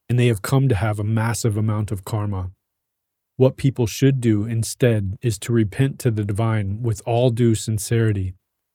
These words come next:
admit to their faults, and pray for a chance to change their ways. That is the way to go, and that is the magic cure.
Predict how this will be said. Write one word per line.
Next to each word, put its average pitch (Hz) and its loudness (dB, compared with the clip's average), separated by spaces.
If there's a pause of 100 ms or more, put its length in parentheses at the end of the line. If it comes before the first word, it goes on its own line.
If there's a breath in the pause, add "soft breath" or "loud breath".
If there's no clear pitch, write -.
(100)
admit 123 4
to - -4
their 117 2
faults, - -4 (160)
and 113 0
pray 139 2
for 123 0
a 104 0
chance 107 -2
to 117 -6
change 120 0
their 113 0
ways. 104 0 (880)
That 131 6
is 143 6
the 131 6
way 120 8
to 113 6
go, 104 2 (180)
and 117 0
that 123 2
is 120 2
the 117 2
magic 110 0
cure. 101 0